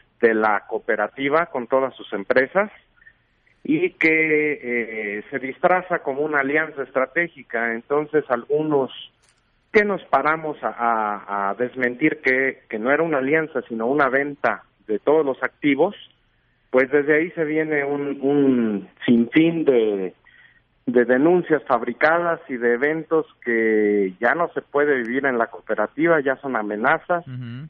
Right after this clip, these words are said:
Speaker 1: De hecho, ya, ya, ya hasta intentaron secuestrar a, a mi esposa y a mi
Speaker 2: Ujú.
Speaker 1: hijo, y ya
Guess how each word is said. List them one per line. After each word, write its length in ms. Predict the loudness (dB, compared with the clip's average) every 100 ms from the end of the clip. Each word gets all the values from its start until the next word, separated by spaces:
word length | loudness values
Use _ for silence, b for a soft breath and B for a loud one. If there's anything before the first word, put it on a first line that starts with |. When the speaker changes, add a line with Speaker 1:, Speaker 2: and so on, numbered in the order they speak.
| _
Speaker 1:
De 180 | 0 0
hecho, 200 | 0 -2
ya, 400 | 0 0 -2 -4 -4
ya, 120 | -4 -6 -2
ya 80 | -2
hasta 320 | -2 -6 -10
intentaron 600 | -8 -8 -2 -2 -4 -8
secuestrar 520 | -8 -6 0 2 4
a, 120 | 2
a 180 | -2 -6
mi 160 | -6 -6
esposa 500 | -4 2 2 2 -2
y 80 | -2
a 80 |
mi 120 | -2 -2
Speaker 2:
Ujú. 120 | -4
Speaker 1:
hijo, 320 | 0 0 0 _ b b b b _
y 160 | -4 0
ya 400 | 2 4 2